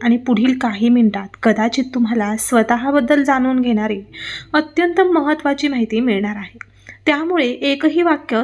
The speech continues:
चुकवू नका, कारण पुढे सांगितलेली पाच संकेतं तुम्हाला तुमची सर्वात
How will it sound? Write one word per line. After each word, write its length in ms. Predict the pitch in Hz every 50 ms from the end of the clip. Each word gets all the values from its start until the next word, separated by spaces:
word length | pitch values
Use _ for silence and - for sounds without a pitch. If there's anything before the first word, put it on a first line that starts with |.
| 254 262
चुकवू 340 | - 269 226 226 226 226
नका, 260 | 208 190 190 190 196 220 220 - - - - - - - -
कारण 240 | 226 196 208 240 233
पुढे 300 | 233 247 226 226 254 254
सांगितलेली 640 | 262 262 262 254 269 262 - 262 254 226 208 233
पाच 360 | 240 - - 240 233 254 254 285
संकेतं 580 | 277 - 294 277 269 277 285 277 240 220 226 226 - -
तुम्हाला 440 | 254 247 240 269 262 233 208 208 214 -
तुमची 380 | 233 220 220 - 254 254 254 254
सर्वात 440 | 254 262 233 226 233 226 190 208